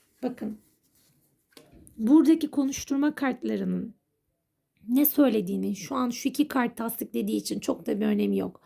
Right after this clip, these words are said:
Eril diyor ki, "Arayamadım, kusura bakma. Seni üzmek istemiyorum ama anlatıyorum, anlatıyorum, anlamıyorsun. Sana olan sevgimin derecesine ve sensiz yaşayıp yaşayamayacağımı görüp tartmak için zamana ihtiyacım var."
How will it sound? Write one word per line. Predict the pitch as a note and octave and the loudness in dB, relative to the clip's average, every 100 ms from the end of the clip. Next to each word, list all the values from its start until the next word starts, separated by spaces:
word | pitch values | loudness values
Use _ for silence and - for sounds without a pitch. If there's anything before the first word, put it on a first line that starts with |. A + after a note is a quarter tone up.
| - - - - _ - | -20 -20 -20 -20 _ 6
Eril | D4+ D#4+ B3+ | 8 8 8
diyor | D4 F#4 | 6 4
ki, | - A#3+ C#4+ _ C#4+ | 0 -6 -6 _ 0
"Arayamadım, | C#4+ D#4 D4 A#3 G#3+ G#3 | 6 6 6 2 0 -4
kusura | - - B3+ A3+ | -8 -4 -2 0
bakma. | G#3+ A#3+ - G3+ F#3 - - - - | 0 -2 -4 -6 -8 -14 -20 -20 -20
Seni | - D4+ C#4+ | 2 6 6
üzmek | C4+ A#3 A3 - | 4 2 -2 -4
istemiyorum | - C#4 C4 A#3 G#3+ G#3 | -4 0 2 2 2 2
ama | B3+ A3 | 2 2
anlatıyorum, | A3 A#3+ - C#4+ B3 | 2 0 0 0 2
anlatıyorum, | A3 G#3 G#3+ - B3+ F#4+ | 2 2 0 2 2 4
anlamıyorsun. | A#3 G#3+ G#3+ G3+ G3 G3+ G#3 | 2 2 2 2 0 -2 -4
Sana | G#3 - B3 C#4 | -4 0 2 4
olan | A3 G3+ G3 | 2 0 0
sevgimin | - A#3+ G#3+ F#3+ F#3+ F#3+ | 0 0 0 0 -2 0
derecesine | A3+ A#3+ A#3 A3+ G#3+ G#3+ | 2 2 2 0 0 0
ve | G3+ | 0
sensiz | G3+ A3+ G#3+ G#3 F#3+ | -2 -2 -4 -4 -4
yaşayıp | A#3+ - G3+ A3 | -2 -2 -4 -4
yaşayamayacağımı | A3 B3+ A#3 G3+ G#3 F#3+ G3 | -4 -2 0 -2 -4 -4 0
görüp | A#3+ A3+ B3+ - | 0 0 -4 -6
tartmak | C4 A3+ A3+ A3 G#3 | -2 -2 -4 -8 -8
için | - C#4+ C#4 | -8 -6 -2
zamana | G#3+ G3+ G3+ A3 | -2 -2 -2 -2
ihtiyacım | A#3 - A3 G#3 G3 A3 G#3 | -4 -6 -6 -6 -6 -6 -6
var." | G3 - | -8 -16